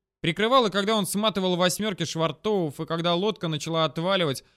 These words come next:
от большого чёрно-белого духа Нью-Джерси.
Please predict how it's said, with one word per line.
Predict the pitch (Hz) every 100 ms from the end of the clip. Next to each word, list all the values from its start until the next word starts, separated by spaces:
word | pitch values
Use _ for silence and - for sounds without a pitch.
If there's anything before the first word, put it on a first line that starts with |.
| _ -
от | 135
большого | 139 156 - 220 220 170
чёрно-белого | 165 156 156 151 185 156 147
духа | 139 151 -
Нью-Джерси. | 143 143 139 135 123 113 117